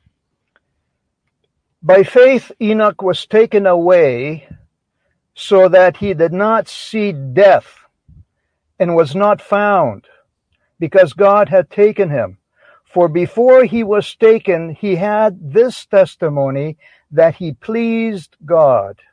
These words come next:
Okay? It wasn't some priest that told him,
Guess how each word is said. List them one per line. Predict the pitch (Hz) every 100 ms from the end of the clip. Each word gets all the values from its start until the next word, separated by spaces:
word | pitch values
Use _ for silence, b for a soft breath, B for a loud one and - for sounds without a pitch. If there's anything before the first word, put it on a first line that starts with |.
| _ _ _ -
Okay? | 156 214 214 _ b b b b
It | 165
wasn't | 147 226 240 269
some | - 254 240
priest | - 240 240 247 -
that | 190 156
told | 196 185 180
him, | 185 185